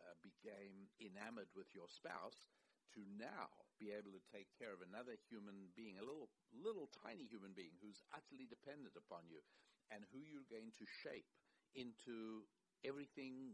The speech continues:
you would aspire to. Well, that is even more special and more amazing than anything you could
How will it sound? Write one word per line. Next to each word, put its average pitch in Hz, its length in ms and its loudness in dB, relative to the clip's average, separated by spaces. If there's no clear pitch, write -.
you 143 320 0
would 113 160 6
aspire 117 560 0
to. 76 80 -4
Well, 80 240 -2
that 95 300 2
is 104 160 -4
even 95 320 0
more 120 160 2
special 78 640 -4
and 92 120 -6
more 117 240 4
amazing 82 560 -6
than 92 160 0
anything 87 600 2
you 92 160 -6
could - 160 -6